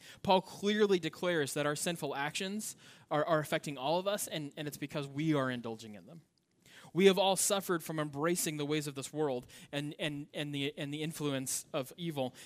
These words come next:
in conjunction with our own disobedience, with the, with the things that grow from our own hearts. As it says in verse three, from gratifying the cravings of our flesh and following our own desires and our own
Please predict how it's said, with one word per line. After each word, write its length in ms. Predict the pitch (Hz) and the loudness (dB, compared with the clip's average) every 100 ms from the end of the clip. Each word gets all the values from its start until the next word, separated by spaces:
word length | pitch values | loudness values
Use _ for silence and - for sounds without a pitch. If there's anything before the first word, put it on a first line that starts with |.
| - | -8
in 180 | 185 185 | -2 -2
conjunction 760 | - 160 143 156 170 - 139 | -2 -6 0 0 0 -4 -4
with 160 | 131 139 - | -2 -4 -2
our 260 | 151 143 | 0 0
own 280 | 151 147 143 | -2 -4 -4
disobedience, 840 | 131 - 117 113 107 76 - - _ - - | -4 -4 -6 -8 -14 -16 -14 -16 _ -20 -8
with 140 | 143 | -2
the, 120 | 156 156 | -2 -2
with 140 | 143 | -4
the 60 | 139 | -6
things 260 | 156 147 | -4 -4
that 120 | 139 123 | -4 -2
grow 200 | 139 135 | -2 -2
from 200 | 139 127 | -2 -2
our 160 | 127 135 | -2 -2
own 300 | 131 127 120 - | -4 -4 -6 -14
hearts. 500 | - 127 127 - - _ _ _ _ _ _ _ - - - | -8 -8 -6 -8 -10 _ _ _ _ _ _ _ -20 -20 -6
As 160 | 151 151 | -4 0
it 80 | |
says 220 | - 165 160 | 2 2 2
in 60 | |
verse 200 | 143 139 | -2 -4
three, 240 | - 156 139 | -2 -2 -2
from 220 | 143 131 | -4 -8
gratifying 520 | 147 156 160 160 151 147 | -2 -2 -2 -2 -2 -2
the 80 | |
cravings 580 | 127 - 165 165 160 160 | -8 -4 0 2 0 -2
of 100 | 143 | -2
our 100 | 135 | -4
flesh 440 | - 151 139 - - - - | -4 -4 -2 -4 -8 -12 -10
and 100 | 127 | -10
following 560 | 127 151 143 143 139 135 _ _ - | -2 2 2 2 -2 -6 _ _ -8
our 140 | 127 123 | -4 -2
own 160 | 127 | -2
desires 480 | 120 120 110 107 110 | -4 -4 -6 -6 -10
and 100 | 110 | -12
our 100 | 101 | -12
own 160 | 107 | -12